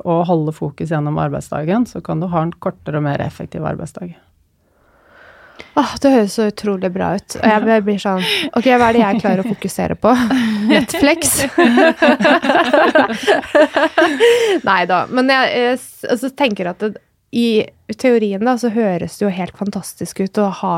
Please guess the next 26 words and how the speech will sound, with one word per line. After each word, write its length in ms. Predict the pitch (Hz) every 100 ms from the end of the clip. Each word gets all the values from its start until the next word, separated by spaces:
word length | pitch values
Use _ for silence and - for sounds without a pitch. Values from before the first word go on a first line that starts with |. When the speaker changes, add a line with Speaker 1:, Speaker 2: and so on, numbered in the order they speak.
| 180
Speaker 2:
en 120 | 202
så 220 | - 190 -
effektiv 480 | - - 180 - 220
hverdag, 400 | 220 185 196 247
men, 160 | 240 226
Speaker 1:
Mm. 280 | 233 190 208 - - _
Speaker 2:
men 100 | 220
det 140 | 233
krever 420 | - 254 208 196 247
litt 220 | 220 -
kanskje 280 | - 202 208
å 80 | -
komme 640 | - 240 190 170 165 170 170
til 160 | 196 185
en 180 | 185 185 _ _
sånn 240 | - 240 208
type 200 | 202 190
gjennomføringsevne, 1300 | 208 202 220 196 175 170 - 175 170 175 175 170 170 208
at 80 | 214
du, 240 | 185 190 185 - _ _ _ _ _
at 60 | 233
du 60 | 226
klarer 480 | - 240 202 170 185
å 80 |
holde 320 | 185 196 175 180
det 140 | 175